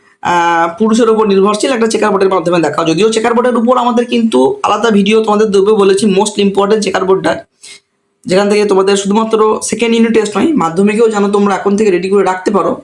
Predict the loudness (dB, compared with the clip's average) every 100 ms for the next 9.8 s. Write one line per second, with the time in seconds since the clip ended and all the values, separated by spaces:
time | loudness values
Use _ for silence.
0 | -12 -4 -2 0 0 0 -2 -2 -10 _
1 | _ _ -4 -2 0 0 -2 -2 -2 -2
2 | -4 -4 -4 -2 -2 0 0 0 0 -2
3 | -2 -4 -4 -6 -10 _ _ _ _ -20
4 | -20 _ _ _ _ _ _ _ -2 0
5 | 0 2 0 0 0 0 0 0 0 -2
6 | -2 -2 -2 0 0 0 0 0 -2 -10
7 | _ _ _ _ -2 0 0 0 2 2
8 | 2 0 0 0 0 0 0 0 0 0
9 | 0 0 2 0 -2 -6 -2 -2